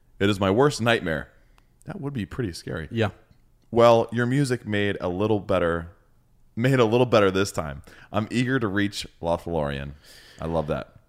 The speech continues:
Speaker 2: Yeah, well, unfortunately, in this chapter, we don't quite get
Speaker 1: <laughs>
Speaker 2: all, <laughs> I'm just kidding. It just feels like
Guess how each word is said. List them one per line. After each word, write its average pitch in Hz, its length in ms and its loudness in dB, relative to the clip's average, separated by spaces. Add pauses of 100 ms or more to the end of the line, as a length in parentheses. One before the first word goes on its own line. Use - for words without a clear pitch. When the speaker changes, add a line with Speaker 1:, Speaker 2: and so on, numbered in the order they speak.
(160)
Speaker 2:
Yeah, 160 280 0
well, 139 300 -2
unfortunately, 151 720 -2
in 120 460 -2
this 139 320 0
chapter, 117 560 -4
we 110 180 -6
don't 139 520 -4
quite 139 500 -2
get 131 300 2
Speaker 1:
<laughs> - 0 -
Speaker 2:
all, - 120 -2
<laughs> - 140 -4 (360)
I'm 160 60 -6
just 143 200 2
kidding. 117 240 0
It 185 80 2
just 247 240 -4
feels 190 320 2
like 127 260 0